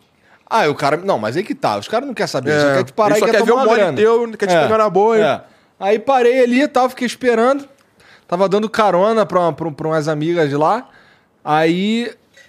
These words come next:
Speaker 1: ele parou assim, olhou dentro do carro, pá, não sei o quê. "Tá vindo de onde?" "Não, tô vindo do trabalho e tal, não sei o quê, tô indo pra casa."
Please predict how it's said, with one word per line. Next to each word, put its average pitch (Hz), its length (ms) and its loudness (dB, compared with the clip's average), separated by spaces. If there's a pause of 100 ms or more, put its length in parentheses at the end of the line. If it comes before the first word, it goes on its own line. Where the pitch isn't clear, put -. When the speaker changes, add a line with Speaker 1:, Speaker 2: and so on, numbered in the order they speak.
(180)
Speaker 1:
ele 156 140 -14
parou 160 300 -10
assim, 160 200 -12
olhou 165 160 -8
dentro 156 140 -10
do 147 80 -14
carro, 170 280 -10
pá, 175 240 -12
não 165 80 -16
sei 151 160 -18
o - 40 -20
quê. 180 260 -14
"Tá 165 100 -8
vindo 175 160 -10
de 151 140 -12
onde?" 175 180 -6
"Não, 180 120 -8
tô 156 80 -12
vindo 156 140 -14
do 165 40 -18
trabalho 151 440 -6
e - 40 -18
tal, 151 200 -10
não 151 60 -16
sei 135 140 -18
o - 20 -20
quê, 147 80 -16
tô 143 80 -16
indo 139 80 -18
pra 131 120 -10
casa." 147 360 -8